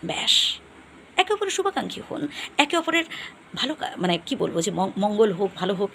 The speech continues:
এইরকম চান কিছু। বিচ্ছেদ হলো তো কী হয়েছে, বিচ্ছেদ হতেই পারে, কিন্তু তারপরে যেন সম্পর্কটুকু টিকে থাকে, অন্তত টিকে থাকার মতো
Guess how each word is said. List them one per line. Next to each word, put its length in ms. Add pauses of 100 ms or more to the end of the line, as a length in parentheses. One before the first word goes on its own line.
(120)
এইরকম 300
চান 320
কিছু। 360 (720)
বিচ্ছেদ 260
হলো 100
তো 100
কী 160
হয়েছে, 320 (460)
বিচ্ছেদ 260
হতেই 160
পারে, 160
কিন্তু 200
তারপরে 380
যেন 140 (680)
সম্পর্কটুকু 680 (200)
টিকে 260
থাকে, 340 (580)
অন্তত 220 (140)
টিকে 220
থাকার 280
মতো 300